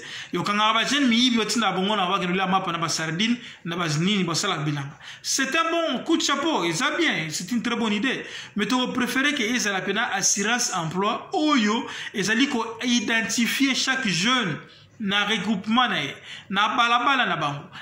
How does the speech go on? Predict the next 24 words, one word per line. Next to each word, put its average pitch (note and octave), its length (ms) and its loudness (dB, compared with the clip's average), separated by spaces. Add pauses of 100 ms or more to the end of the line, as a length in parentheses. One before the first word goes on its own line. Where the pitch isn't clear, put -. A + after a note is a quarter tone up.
(120)
na G#3+ 200 0 (100)
kombo C#4+ 260 2
na B3 100 4
bango, G3 280 -2
bazwi F#3+ 400 0
ba A3+ 160 0
jeton F#3 420 0
to B3 80 -2
ba G#3 120 2
macaron F3 680 2 (360)
oyo B3+ 180 4
ezali G#3 240 2
ko F#3 140 0
permettre F#3 640 0
bango F3 680 0 (180)
bazala F3 600 0
ba D#3 160 -4
jeune G3+ 560 -2
to G#3+ 120 -2
bazala E3 420 0
na D#3 100 -2
makambo D3+ 340 0
na D3 100 -2
bango E3 500 -2